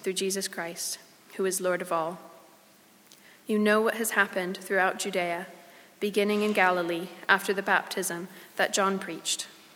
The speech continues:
how God anointed Jesus of Nazareth with the Holy Spirit and power, and how he went around doing good and healing all who were under the power of the devil, because God was with him.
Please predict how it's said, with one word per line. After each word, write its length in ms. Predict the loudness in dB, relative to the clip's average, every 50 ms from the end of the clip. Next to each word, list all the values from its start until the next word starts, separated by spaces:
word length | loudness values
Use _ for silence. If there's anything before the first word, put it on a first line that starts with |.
| -20 -20 -20 -20 -20 -16 -6
how 160 | 0 0 2
God 220 | 4 6 4 6 4
anointed 460 | 4 4 4 4 4 2 0 0 -2
Jesus 380 | 0 0 0 0 -2 -2 -4
of 80 | -4 -4
Nazareth 540 | -2 -2 -2 -2 -2 -4 -4 -4 -6 -6 -6
with 140 | -6 -4 -4
the 80 | -4
Holy 260 | -2 0 0 2 2
Spirit 440 | 0 0 0 0 2 2 2 0 -2 -4
and 160 | -8 -8 -6
power, 400 | -2 0 0 2 2 0 -2 -4 -10 -16 -18 -20 -20 -20 -20 -20 -20 -20 -20 -20 -20 -14 -8
and 120 | -6 -2 0
how 140 | 2 2 2
he 100 | 2 4
went 260 | 4 4 4 4 2
around 380 | 2 2 4 4 4 2 2 2
doing 280 | 0 0 2 0 0
good 400 | 0 2 2 2 2 0 -2 -4 -4 -6
and 120 | -6 -4
healing 360 | -2 0 2 2 2 2 2 2
all 240 | 2 4 4 2
who 120 | 2 2 2
were 80 | 2
under 240 | 2 2 0 -2 -2
the 100 | -4 -6
power 340 | -6 -2 0 2 2 2 2
of 100 | 0 -2
the 80 | -4 -4
devil, 380 | -4 -4 -4 -4 -6 -8 -10 -12 -18 -20 -20 -20 -20 -20 -20 -12 -8
because 280 | -6 -4 -2 -2 -2
God 300 | 0 0 0 2 2 0
was 120 | -2 -4 -4
with 200 | -4 -4 -4 -6
him. 240 | -8 -12 -12 -12